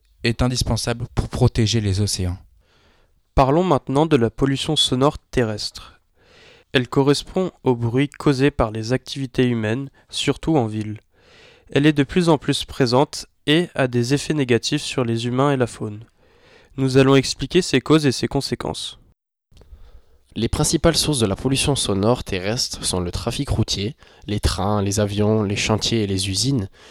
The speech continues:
Speaker 3: Ces bruits sont souvent constants et très forts. Ils perturbent la vie quotidienne.
Speaker 1: Chez les humains, le bruit peut provoquer du stress, des troubles du sommeil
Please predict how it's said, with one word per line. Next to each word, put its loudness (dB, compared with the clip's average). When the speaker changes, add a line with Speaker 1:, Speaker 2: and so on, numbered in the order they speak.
Speaker 3:
Ces 2
bruits 4
sont 2
souvent -2
constants 0
et -4
très -2
forts. -4
Ils -4
perturbent 2
la 2
vie -6
quotidienne. -2
Speaker 1:
Chez -8
les -2
humains, -2
le 2
bruit 2
peut 0
provoquer 2
du 0
stress, -2
des -2
troubles -2
du -2
sommeil 0